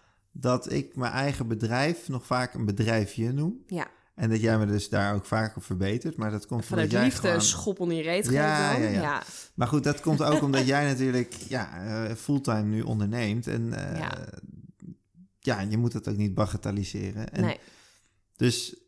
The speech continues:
Speaker 1: maar goed, dat voelt denk ik als, als je gewoon parttime werkt en, en het nog echt aan het opbouwen bent, dan voelt dat nog wel wat anders soms. Eh, maar aan de andere kant merk ik ook wel dat als ik stappen maak en als ik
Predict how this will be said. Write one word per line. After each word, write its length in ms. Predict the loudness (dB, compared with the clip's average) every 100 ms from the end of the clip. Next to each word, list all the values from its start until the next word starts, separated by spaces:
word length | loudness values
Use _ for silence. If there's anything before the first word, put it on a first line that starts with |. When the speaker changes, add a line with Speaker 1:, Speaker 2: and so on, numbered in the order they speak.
| _
Speaker 1:
maar 180 | -4 2
goed, 300 | 2 2 0
dat 160 | 0
voelt 320 | 4 4 4 2
denk 220 | 2 0
ik 120 | 0
als, 300 | -2 -2 -6
als 380 | -6 -2 -4 -2
je 120 | -2
gewoon 240 | 0 -2
parttime 440 | 0 -2 0 0 2
werkt 440 | 2 2 0 -2
en, 300 | -4 -2 -2
en 220 | -4 -4
het 240 | -2 -4 -2
nog 180 | -4 -4
echt 260 | -12 -6
aan 60 | -6
het 80 | -4
opbouwen 440 | -2 0 0 0
bent, 180 | -2 -2
dan 120 | -4
voelt 220 | -2 -4
dat 160 | -2 -2
nog 160 | -2
wel 300 | 0 0 0
wat 260 | -4 -6 -6
anders 420 | -6 -4 -4 -6
soms. 500 | -6 -4 -6 -8 -18 _ _ _ _ _ _
Eh, 440 | _ 0 2 2 2
maar 300 | 2 2 2
aan 120 | 2
de 60 | 2
andere 220 | 2 0
kant 340 | -2 -4 -4 -2
merk 300 | 2 2 2 -2
ik 40 |
ook 120 | -2 0
wel 120 | -2
dat 180 | -2 -2
als 200 | -2 -2
ik 180 | -6 -8
stappen 460 | -4 -2 -2 -2
maak 360 | -2 -2 -4 -4
en 100 | -4
als 180 | -2 -4
ik 240 | -6